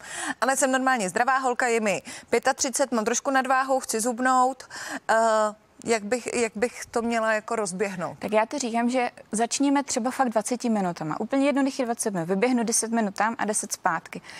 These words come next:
Speaker 2: A pokud jsem schopná to běžet tak, že opravdu celou dobu si zpívám stromům, anebo si můžu povídat sama pro sebe a udýchám to, tak si říkám, dobrý, tak jsou v těch dvaceti minutách. A další den přidám třeba na dvacet pět. Když už přidám na třicet a vidím, že třeba mi ta tepovka vyletí, nebo mám pocit, že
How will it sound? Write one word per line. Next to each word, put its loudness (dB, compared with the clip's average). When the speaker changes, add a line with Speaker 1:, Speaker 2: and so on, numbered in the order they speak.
Speaker 2:
A 0
pokud 0
jsem 0
schopná 0
to -2
běžet 0
tak, 0
že 0
opravdu -2
celou 0
dobu 0
si -2
zpívám 0
stromům, -2
anebo -2
si -2
můžu 0
povídat 0
sama -4
pro -6
sebe -2
a 0
udýchám 0
to, -2
tak 2
si 2
říkám, 0
dobrý, 0
tak -4
jsou 0
v -10
těch 0
dvaceti -2
minutách. -4
A 0
další 2
den 2
přidám -2
třeba 0
na 2
dvacet -4
pět. -4
Když -2
už -2
přidám 2
na 2
třicet -4
a 0
vidím, 0
že 2
třeba -4
mi -4
ta 0
tepovka -2
vyletí, -2
nebo 0
mám 2
pocit, -4
že -4